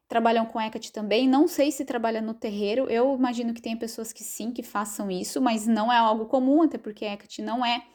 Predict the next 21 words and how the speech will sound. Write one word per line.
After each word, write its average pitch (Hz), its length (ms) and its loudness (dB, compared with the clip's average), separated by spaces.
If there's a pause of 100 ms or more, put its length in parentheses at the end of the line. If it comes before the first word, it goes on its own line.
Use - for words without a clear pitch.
(360)
não 233 100 -2
faz 269 240 0
parte, 247 480 4
né, 226 200 -4 (100)
por, 208 420 0 (280)
no 226 80 -4
geral, 214 520 2
da 202 240 -4
Umbanda 208 400 0
e 226 40 -2
do 220 60 -8
Candomblé, 247 440 0
e 185 40 -6
sim 220 320 -10
da 233 120 -4
prática 240 400 -4 (320)
da 254 160 4
pessoa, 214 640 0 (160)
é 190 80 -12
algo 196 200 -6
pessoal. 220 580 -4